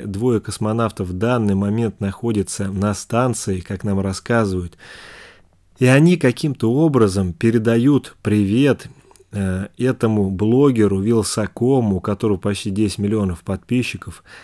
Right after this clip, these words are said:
Э, для меня это просто фантастика и, э, невообразимое. Почему-то лично со мной и с вами на связь из космоса никто не выходит.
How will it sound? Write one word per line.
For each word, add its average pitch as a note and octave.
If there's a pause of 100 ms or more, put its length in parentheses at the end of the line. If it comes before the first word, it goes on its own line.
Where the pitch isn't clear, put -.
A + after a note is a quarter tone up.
(380)
Э, G2
для G#2+
меня C3
это A#2+
просто A#2
фантастика A2
и, B2
э, G#2
невообразимое. G#2 (360)
Почему-то B2+
лично A#2+
со A2+
мной A#2+
и G#2+
с -
вами A#2+
на G2+
связь A#2
из F#2+
космоса G#2
никто F#2+
не A#2+
выходит. G#2+